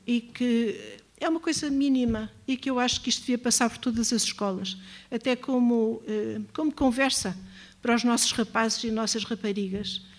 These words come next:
Eh, porque, de facto, eh, todos devemos ser feministas e eu digo-vos uma coisa: recebi várias, eh, vários comentários do género,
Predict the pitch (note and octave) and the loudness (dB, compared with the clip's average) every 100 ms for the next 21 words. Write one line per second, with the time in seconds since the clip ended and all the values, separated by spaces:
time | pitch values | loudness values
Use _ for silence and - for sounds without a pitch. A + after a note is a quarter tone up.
0 | - - _ - A#3 A3+ A3 G#3 G3+ G3+ | -20 -20 _ -8 0 2 2 0 0 0
1 | G3 G3+ A#3 - - - D#4+ - - - | -2 -6 -10 -16 -20 -2 0 0 -8 -4
2 | F#3+ F#3 F#3+ - A#3 - A3 A3 G#3 G#3 | -2 -2 -8 -6 -6 -6 -4 -2 -2 -6
3 | - - D4+ - - C#4 C4 - C4 - | -8 -2 0 0 -4 0 0 2 0 -2
4 | - A#3+ A#3+ A#3+ C4 C#4 B3+ B3 A#3 - | 2 4 4 2 0 0 0 0 -4 0
5 | C4 B3+ A3 G3+ G3+ F#3+ - - - - | 0 2 0 -2 -2 -6 -10 -16 -18 -6
6 | - - B3 A3+ C#4+ A#3+ B3 A3 G#3+ G#3 | 0 0 2 4 4 6 4 4 4 2
7 | G3+ F#3+ F#3+ F3 G#3 G3+ G3+ G#3 G3 - | 2 0 -2 -4 -4 -2 0 2 0 0
8 | G#3+ G#3 F#3+ A#3 B3+ G#3+ F#3 F3+ F#3 F#3 | 0 2 2 4 4 4 2 2 2 2
9 | A3 A3 G3 F3 | 2 2 0 -4